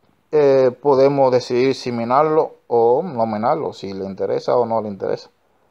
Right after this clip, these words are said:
Y por aquí estoy buscando y vemos que el Steam, el Steam es la moneda que más barata está ahora, que, y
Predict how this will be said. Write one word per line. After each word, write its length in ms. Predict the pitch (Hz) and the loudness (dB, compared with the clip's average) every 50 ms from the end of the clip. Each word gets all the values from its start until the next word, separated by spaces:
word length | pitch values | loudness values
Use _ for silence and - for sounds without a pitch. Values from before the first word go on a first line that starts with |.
| _ _ _ _ _ _ _ _ _ _ _ _ _ | _ _ _ _ _ _ _ _ _ _ _ _ _
Y 300 | - 120 123 123 117 120 | -6 -4 -4 -2 -2 -4
por 200 | 113 113 123 117 117 | -2 0 0 0 0
aquí 680 | 110 101 - 139 139 139 139 139 139 143 147 143 143 - _ _ _ _ _ _ _ _ | 0 -2 -4 -4 -4 -4 -4 -6 -6 -8 -10 -12 -16 -20 _ _ _ _ _ _ _ _
estoy 180 | - - 107 | -14 -10 -8
buscando 520 | 113 107 104 - 127 139 143 135 139 135 131 | -8 -8 -4 -2 -2 -2 -2 -2 -2 -2 -2
y 80 | 123 | -2
vemos 300 | 120 117 123 127 131 127 | -2 -2 -2 -2 -2 -4
que 300 | - - 117 113 113 107 | -4 -2 0 0 0 0
el 120 | 110 110 107 | -2 -4 -6
Steam, 500 | - _ _ - - - 147 127 147 214 - _ _ _ _ _ _ _ _ _ _ _ _ _ _ _ _ - | -8 _ _ -14 -10 -10 -8 -8 -10 -12 -16 _ _ _ _ _ _ _ _ _ _ _ _ _ _ _ _ -8
el 180 | 127 113 117 | -6 -4 -4
Steam 300 | 113 - - 147 160 170 | -4 -6 -6 -8 -6 -2
es 100 | 160 156 | -2 0
la 100 | 156 151 | 0 0
moneda 420 | 143 135 131 131 139 143 147 139 127 | 0 0 0 0 0 2 0 0 0
que 100 | 120 117 | -2 -2
más 180 | 120 120 123 | 0 0 0
barata 320 | 127 120 110 117 120 117 117 | 2 2 2 2 2 0 -2
está 200 | 104 - - 120 | -2 0 2 4
ahora, 220 | 123 135 143 147 | 4 4 4 2
que, 280 | 139 123 107 104 - _ _ _ _ | 0 0 -2 -2 -4 _ _ _ _
y 320 | - 110 104 98 95 - | -14 -12 -12 -12 -14 -16